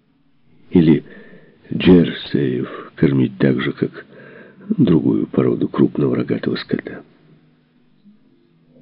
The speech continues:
Он обязан знать отличительные, характерные особенности, свойственные той или иной породе, чтобы правильно подобрать породный состав стада,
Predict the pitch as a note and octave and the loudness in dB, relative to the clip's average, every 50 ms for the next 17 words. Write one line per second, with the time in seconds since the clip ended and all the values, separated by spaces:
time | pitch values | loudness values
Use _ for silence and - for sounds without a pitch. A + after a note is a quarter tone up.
0 | _ _ _ _ _ _ - - - F#3 D#3 A#2+ - C2+ B1+ A#1+ - - C2 - | _ _ _ _ _ _ -4 2 4 6 6 6 4 2 0 0 -2 -4 -6 -6
1 | - - C#3+ C3 B2+ - B2+ - - D3 D3 - - - D3 C#3+ - - G#2+ G2+ | -4 -4 -4 -2 -2 -4 -4 -2 -2 -2 -2 0 4 4 4 4 4 2 2 2
2 | G2+ G#2 A2+ C3 - - G#2+ F#2+ D3+ - - - - - - - - - - - | 2 2 0 -2 -2 2 2 4 4 2 0 -4 -4 -4 -4 -6 -10 -12 -12 -12
3 | - - - - - - - - _ _ _ _ - - - - - C3+ C3 B2+ | -14 -14 -16 -18 -20 -20 -20 -20 _ _ _ _ -14 -14 -10 0 4 4 6 6
4 | B2+ A#2+ A#2 - - - - - - - - G2+ G#2 G2+ - - - - G1+ - | 4 2 0 0 -6 -6 -6 -6 -4 2 6 6 6 6 6 2 -2 -2 -2 0
5 | - - - - - - - - - - - - - - - _ - B2 C3+ C3+ | -2 -6 -8 -12 -20 -20 -20 -20 -20 -20 -20 -20 -20 -20 -4 _ 6 8 8 8
6 | B2 G#2 E2 C#2+ C#2+ C#2 C2+ C#2+ F#2 G2 F#2 - - D2 D2+ F2+ G2+ G2 G2+ F#2+ | 8 8 6 4 2 0 0 0 0 0 0 0 2 4 6 6 6 6 4 2
7 | - - - - - - - - - - - - - - - - F#2+ - - F3+ | 0 -2 -18 -20 -20 -20 -20 -20 -20 -20 -20 -20 -16 -2 4 6 6 8 6 4
8 | - - F2 A2+ C3 D3 D#3 D#3 D3+ D3+ D3 C#3+ C3+ C3+ B2+ C3 - C#3 C3+ C#3+ | 4 4 6 8 8 8 8 8 8 8 6 6 4 2 2 0 0 0 0 0
9 | D3 C#3+ D#2 D#2+ F#2+ G#2+ A#2+ B2+ B2 - - - - - D2+ D2+ E2+ F#2+ A2 G#2+ | 0 0 2 4 6 6 6 4 2 -4 -16 -6 0 0 4 6 6 8 8 6
10 | G#2+ G#2+ G#2 - - - - - - - - - - A#1+ B1+ E2+ - - - - | 6 4 2 0 -2 -6 -6 -8 -8 -10 -10 -6 -6 -4 -4 -6 -8 -10 -14 -16
11 | - - - - D#2+ F#2+ A2+ A#2 B2+ C3 - | -16 -10 -2 2 4 6 6 6 4 2 0